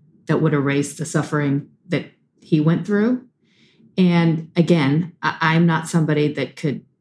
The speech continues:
do ten percent of what he did, right? God forbid. But it does give you some understanding as to where he was in, in his thought process and why he was motivated to stop this execution.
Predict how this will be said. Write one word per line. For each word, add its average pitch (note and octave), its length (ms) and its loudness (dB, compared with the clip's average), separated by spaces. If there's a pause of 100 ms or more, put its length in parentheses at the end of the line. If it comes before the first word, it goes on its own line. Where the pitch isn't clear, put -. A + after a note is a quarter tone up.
do D#3 160 0
ten D#3 220 0
percent D3 360 -4
of C3 140 -8
what - 160 -10
he D3+ 140 -2
did, - 380 -6
right? D3 300 -2
God C#3+ 220 -4
forbid. D3 500 -4 (380)
But F3 420 0
it F3+ 200 2
does G3 640 0 (180)
give F3+ 320 4
you D#3 200 2
some D#3 300 2
understanding C#3+ 920 0
as C3+ 200 -8
to C#3+ 140 -4
where C#3 360 -4
he D3 240 -2
was - 560 -8 (640)
in, E3 280 0
in F3+ 160 4
his E3 240 2
thought C#3+ 240 0
process C3+ 640 -4 (100)
and C#3+ 280 0
why D3 180 2
he D3 120 -2
was C#3 220 -4
motivated C3+ 760 -4
to - 180 -4
stop C3 500 -2
this C3 200 -8
execution. - 760 -8